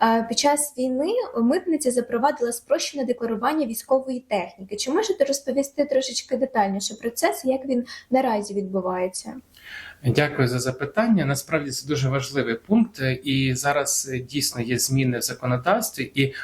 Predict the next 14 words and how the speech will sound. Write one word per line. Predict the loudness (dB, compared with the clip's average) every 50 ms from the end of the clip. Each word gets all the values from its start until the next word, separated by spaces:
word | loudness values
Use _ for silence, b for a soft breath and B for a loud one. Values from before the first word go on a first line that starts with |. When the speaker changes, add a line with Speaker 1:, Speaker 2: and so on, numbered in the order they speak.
| B _ -2
Speaker 2:
розширили | 0 0 2 0 0 0 2 2 2 2 2 2
можливості | 2 2 0 0 0 0 0 0 0 -4 -4 -6 -6 -2 -2 -2
для | -2 -2 -2 0 0 0
того, | 0 -2 -2 0 0 2 0 0
щоб | -2 -2 -4 -4 -6 -6 _ -2
інші | 0 0 2 2 0 0 0 -2 -2 B B B B
органи | 0 2 2 4 2 2 0
державної | -2 -4 -2 -2 0 0 0 0 -2
влади, | 0 -2 -2 -2 -2 -4 -10
такі | -16 -20 -14 -4 0 0
як | 2 2 0 -2 -4 -6
Служба | -6 -4 0 0 2 0
безпеки | 0 -2 -2 -2 -2 -2 0 -2 -4
України, | -6 -6 -2 0 2 4 6 6 6 4 4 0